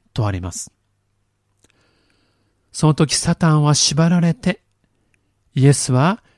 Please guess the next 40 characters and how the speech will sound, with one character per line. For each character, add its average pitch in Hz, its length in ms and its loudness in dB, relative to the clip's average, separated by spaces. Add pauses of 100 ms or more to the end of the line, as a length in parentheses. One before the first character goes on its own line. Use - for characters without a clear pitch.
(160)
イ 143 120 2
エ 160 60 6
ス - 200 0
を 156 100 4
信 170 260 0
じ 208 120 2
る 214 120 4
者 170 220 4
た 175 120 4
ち - 120 -4
と 156 120 2
一 156 100 0
緒 - 240 0
に 220 200 0 (160)
地 131 240 -4
上 151 240 4
を 175 300 -2
治 127 180 -4
め 104 140 -6
て、 - 200 -16 (920)
千 165 340 0
年 220 180 2
間 175 240 0
に 170 120 2
わ 165 120 4
た 175 160 0
る 208 200 0 (280)
平 160 320 4
和 180 120 4
な 180 140 2
時 170 140 -4
代 170 240 0
が 165 200 -2 (120)
訪 - 240 0 (140)
れ 127 100 2
る 107 120 -4
と、 - 200 -12 (680)
黙 120 200 -6
示 - 160 -6
録 123 360 -4